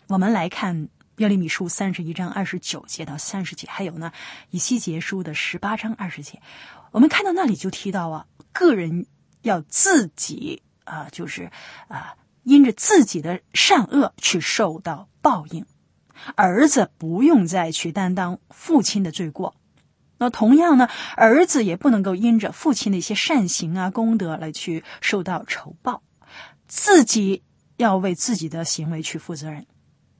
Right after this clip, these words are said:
有一些圣经学者，比方说陈润堂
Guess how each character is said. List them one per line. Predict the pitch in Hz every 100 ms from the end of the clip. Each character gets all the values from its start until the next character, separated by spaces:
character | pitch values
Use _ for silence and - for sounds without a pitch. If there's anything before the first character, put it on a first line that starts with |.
| _ _ _
有 | - 240
一 | 311
些 | 403
圣 | 415 381
经 | 330 339 339 269
学 | - 214 190
者， | - 170
比 | 165
方 | 165 185
说 | 202 190 - _ -
陈 | - 180
润 | 196 202 156
堂 | - 165 156 202